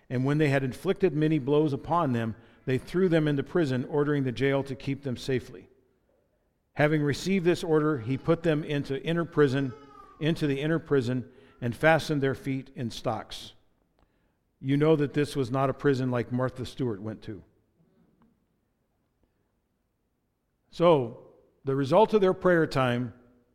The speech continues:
was to end up in jail. So, the scripture goes on to talk about how Paul and Silas discussed, "How did we get into this? What did we do wrong?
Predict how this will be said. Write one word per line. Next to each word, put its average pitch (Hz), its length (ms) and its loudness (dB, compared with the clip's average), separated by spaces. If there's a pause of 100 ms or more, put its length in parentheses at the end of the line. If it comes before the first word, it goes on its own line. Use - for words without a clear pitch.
(260)
was 127 200 0
to 151 140 -8
end 139 180 0
up 135 160 0
in 123 100 -2
jail. 104 300 -8 (1700)
So, 240 540 8
the 165 120 -4
scripture 214 400 0
goes 180 180 4
on 190 160 4
to 123 80 -2
talk 180 260 4
about 147 240 4
how 139 220 4
Paul 175 540 2
and 131 140 -2
Silas 156 720 -2 (200)
discussed, 156 540 0
"How 147 180 2
did 147 80 0
we 143 120 0
get 131 200 0
into 175 200 0
this? 180 520 -2 (840)
What 127 140 0
did 143 140 0
we 135 100 2
do 127 180 0
wrong? 151 580 0